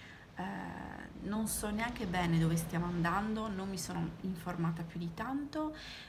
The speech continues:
quindi diciamo che non ho aspettative se non quelle di,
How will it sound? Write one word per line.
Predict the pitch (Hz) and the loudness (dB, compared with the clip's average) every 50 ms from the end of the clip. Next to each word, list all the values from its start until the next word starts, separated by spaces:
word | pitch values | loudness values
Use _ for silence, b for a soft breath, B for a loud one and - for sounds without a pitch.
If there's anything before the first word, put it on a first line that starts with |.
| B B - | B B -6
quindi | - 208 196 190 180 175 170 170 | -2 0 2 2 2 4 4 2
diciamo | 165 175 165 - 233 226 220 | 2 2 0 0 -2 -4 -6
che | - 196 | -4 -4
non | 190 190 208 214 214 | -2 0 0 2 2
ho | 190 165 165 | 2 2 0
aspettative | 165 - - - 190 165 - 170 170 - - 202 214 233 247 | 0 -4 -6 -8 -8 -8 -6 -8 -8 -6 -6 -6 -4 -4 -4
se | 233 - - 196 | -4 -4 -4 -4
non | 190 190 190 190 185 170 | -4 -2 -4 -4 -6 -6
quelle | - 214 214 208 202 190 170 | -6 -6 -6 -6 -6 -6 -6
di, | 180 196 202 - | -6 -6 -6 -8